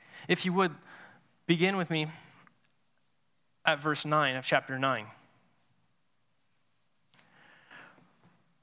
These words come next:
"For this is what the promise said, 'About this time next year I will return, and Sarah will have a son.'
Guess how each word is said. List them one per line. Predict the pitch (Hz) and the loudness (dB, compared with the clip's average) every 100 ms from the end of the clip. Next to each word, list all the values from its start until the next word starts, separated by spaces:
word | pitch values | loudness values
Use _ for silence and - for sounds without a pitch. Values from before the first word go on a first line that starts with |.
| _ _ _ _ - - - _ _ | _ _ _ _ -20 -20 -20 _ _
"For | - 185 | 0 2
this | 165 185 247 | 4 2 2
is | 262 196 | 2 2
what | 190 170 | 2 2
the | 175 | -2
promise | - 175 175 175 165 | 2 4 4 2 -2
said, | - 117 113 - - _ _ _ _ _ _ _ - | -2 -2 -2 -8 -16 _ _ _ _ _ _ _ -4
'About | 165 185 180 165 | 2 2 2 2
this | 170 - | 0 2
time | 220 202 175 | 2 4 4
next | 165 - - | 2 0 2
year | 165 | 2
I | 139 147 | 4 2
will | 156 | 2
return, | 196 - 120 113 131 | -4 -4 -2 -2 -2
and | 156 151 | -2 0
Sarah | 196 202 131 | 4 4 2
will | 135 | 0
have | 143 | 0
a | 151 | 0
son.' | - 196 127 107 | 0 0 0 -4